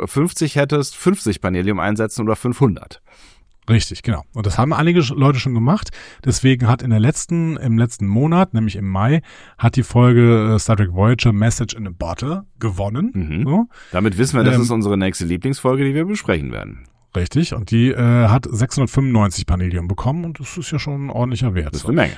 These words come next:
Speaker 2: Mit-,
Speaker 1: ja.
Speaker 2: mittlerweile hat aber, äh, eine andere Folge sogar schon mehr, nämlich von Deep Space Nine Rules of Engagement. Die hat, äh, schon siebenhundert Panelium bekommen. Das heißt, ähm, der Juni, das wird schon, äh, eine Folge, die sogar schon mehr bekommen hat als die aus dem Mai.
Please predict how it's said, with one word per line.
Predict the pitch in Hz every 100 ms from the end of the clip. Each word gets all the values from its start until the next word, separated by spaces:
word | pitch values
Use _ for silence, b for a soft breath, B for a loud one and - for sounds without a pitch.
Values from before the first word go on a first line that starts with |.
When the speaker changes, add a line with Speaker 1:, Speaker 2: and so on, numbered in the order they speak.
| -
Speaker 2:
Mit-, | 120 73
Speaker 1:
ja. | - - -
Speaker 2:
mittlerweile | 113 113 107 107 151 143
hat | 147
aber, | 120 120 123 -
äh, | 113 107
eine | 107
andere | 98 131 131
Folge | 120 120 113
sogar | 101 98
schon | 101 90
mehr, | 90 104 190 208
nämlich | 120 107 101 117
von | -
Deep | 107 101
Space | - 98
Nine | 104 104 101
Rules | 113 98
of | 95
Engagement. | 90 85 92 143 196 - B B B B B B
Die | - 113 104
hat, | - -
äh, | 143 131
schon | - 135
siebenhundert | 135 220 135 98
Panelium | - 95 92 95 92
bekommen. | 98 107 170
Das | 196 -
heißt, | 107 104 -
ähm, | 120 104 101 98 92 - - - - _ _ 101
der | 104 107
Juni, | 104 131 175 180 214 214
das | 131 -
wird | 131 147
schon, | - 147 147 147 -
äh, | 139 135 131
eine | - 127 135
Folge, | - 135 127
die | 127
sogar | 120 117 120
schon | - 120
mehr | 139 185
bekommen | 151 110 95 87
hat | 107
als | -
die | - 117
aus |
dem | 117
Mai. | 123 107